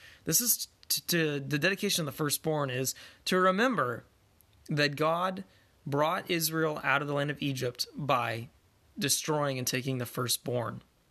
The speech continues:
of the Egyptians. That was, like, the final plague. And so having their firstborn dedicated or, uh, redeemed is a sign and a symbol and a remembrance of what God did for the Israelites.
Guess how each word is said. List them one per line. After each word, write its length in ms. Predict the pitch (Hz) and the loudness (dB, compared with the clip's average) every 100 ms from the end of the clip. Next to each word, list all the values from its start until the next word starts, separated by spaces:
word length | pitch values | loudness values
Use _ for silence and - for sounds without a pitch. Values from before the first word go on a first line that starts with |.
| _ | _
of 160 | - 127 | -6 -2
the 140 | 120 | -2
Egyptians. 640 | 120 123 - - - - - _ _ _ _ - | -2 -4 -4 -4 -2 -2 -4 _ _ _ _ -6
That 160 | 123 | -2
was, 140 | 123 123 | -2 -2
like, 160 | 120 | -4
the 80 | - | -6
final 360 | - 123 123 120 | -4 -2 -2 -4
plague. 480 | - 123 117 120 - _ _ _ _ _ _ | -6 -4 -2 -4 -8 _ _ _ _ _ _
And 180 | - 123 | -6 -2
so 360 | 120 127 120 120 - - - _ _ | 0 0 -2 -6 -14 -20 -20 _ _
having 540 | - 147 143 135 131 - _ _ _ _ | 0 0 0 -4 -6 -10 _ _ _ _
their 260 | 214 180 180 | 0 2 2
firstborn 600 | 170 156 - 160 147 143 | 2 0 0 0 -2 0
dedicated 680 | 135 139 - 131 131 127 127 - - - | 0 0 -2 -2 -2 -4 -8 -20 -14 -2
or, 640 | 143 165 190 143 151 160 _ _ _ _ - | 0 2 2 -2 -4 -10 _ _ _ _ -6
uh, 220 | 143 131 | -2 0
redeemed 720 | 123 131 135 196 156 127 123 - _ _ - | 0 -2 0 0 0 -2 -6 -6 _ _ -8
is 280 | 139 131 127 | -2 -2 0
a 80 | |
sign 500 | 123 - 156 160 147 | 2 2 2 0 0
and 120 | 127 120 | -2 0
a 40 | |
symbol 320 | - 139 127 | 0 0 -2
and 80 | 123 | -2
a 60 | 113 | -2
remembrance 580 | 117 127 131 120 113 - | -2 -2 -2 -2 -2 -4
of 360 | 135 123 123 | -2 -2 -4
what 220 | - 127 - | -4 -4 -2
God 340 | 123 120 123 | -2 0 -2
did 280 | - 117 120 | -2 -2 -4
for 140 | - | -4
the 140 | 131 160 | -2 -2
Israelites. 520 | 170 156 - - | -2 -4 -6 -4